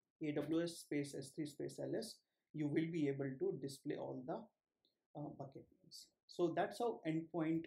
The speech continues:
uh, V P, uh, gateway endpoint work, guys. Uh, let me know if you have any question, and please, uh, subscribe and like this video and share with your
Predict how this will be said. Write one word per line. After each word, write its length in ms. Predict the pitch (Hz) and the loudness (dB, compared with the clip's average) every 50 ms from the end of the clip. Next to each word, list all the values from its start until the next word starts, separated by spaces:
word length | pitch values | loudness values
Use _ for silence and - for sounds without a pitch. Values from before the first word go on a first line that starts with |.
| - | -2
uh, 140 | 156 147 143 143 | -4 -4 -2 -2
V 120 | - 147 - - | -4 -6 -6 -6
P, 160 | 170 170 160 - | -4 -4 -2 -2
uh, 40 | 143 135 - - - | -2 -4 -8 -4 -2
gateway 300 | 160 160 165 170 175 165 | -2 -2 0 0 2 2
endpoint 420 | 147 143 170 - - 147 139 135 135 | 2 2 0 -2 -4 -4 -2 -2 -4
work, 220 | 131 135 131 127 - _ _ _ _ _ _ _ - | -4 -6 -6 -8 -12 _ _ _ _ _ _ _ -4
guys. 340 | 143 143 143 143 147 143 - - _ _ _ _ _ _ _ _ _ _ - | -2 0 0 0 -2 -4 -8 -16 _ _ _ _ _ _ _ _ _ _ -6
Uh, 120 | 147 139 139 139 | -4 -2 0 0
let 200 | 151 160 165 196 | -2 -2 -2 -2
me 100 | 196 196 | 0 2
know 120 | 196 185 | 2 4
if 180 | 175 165 170 185 | 2 2 2 2
you 60 | 170 | 4
have 100 | 156 160 | 4 6
any 140 | 160 160 156 | 4 4 4
question, 440 | - 139 135 - - 160 151 151 147 | 4 0 -2 -2 0 0 0 0 0
and 280 | 139 139 135 131 131 127 - - | 0 0 0 -2 -2 -4 -2 0
please, 460 | 151 151 156 165 165 - - - - | 0 0 0 0 -4 -6 -6 -2 2
uh, 140 | 147 139 135 | 2 2 2
subscribe 500 | 135 - 151 147 - - 147 143 143 147 | 2 0 -4 -4 -2 0 0 2 2 2
and 120 | 139 135 131 | 0 -2 -4
like 140 | 131 135 131 - | -4 -6 -8 -8
this 160 | 151 147 - - | -10 -8 -4 -4
video 380 | 143 131 139 147 151 151 151 151 | -4 0 2 2 2 2 2 0
and 140 | 143 143 143 | -2 -6 -8
share 260 | - - 143 147 143 139 | -8 -6 -4 -4 -4 -4
with 120 | 143 147 143 | -4 -2 -2
your 120 | 156 151 | -4 -4